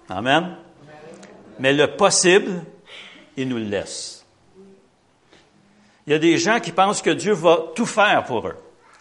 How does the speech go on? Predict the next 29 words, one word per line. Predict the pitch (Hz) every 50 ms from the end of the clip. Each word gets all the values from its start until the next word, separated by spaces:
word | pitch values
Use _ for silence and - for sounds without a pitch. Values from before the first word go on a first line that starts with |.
| _ _
Alors, | 110 110 117 123
ils | 120
sont | - - 156 147 156
assis | 160 143 - -
à | -
la | -
maison, | 175 170 156 135 123 165 170 180
ils | 190 160
prient, | 139 - 160 - 180 185
ils | 170
ont | 160
les | 151 147 139 135
bras | 135 127 139 139
croisés, | - - 123 127 123 107 101 139 147
ils | 147 127
attendent | 131 120 - 135 127 127
que | - 135
Dieu | 120 107 113 123
fasse | 113 - 110 104 - -
tout. | - 92
Vous | - _ _ _ _ _ _ _ _ _ _ _ _ _ _ _ _ _ -
savez, | - 196 202 -
c'est | - -
pas | 180 165
comme | 170 160 139 131
ça | - 143
que | 131 -
ça | - -
fonctionne. | - - 98 92 - - 98 82 87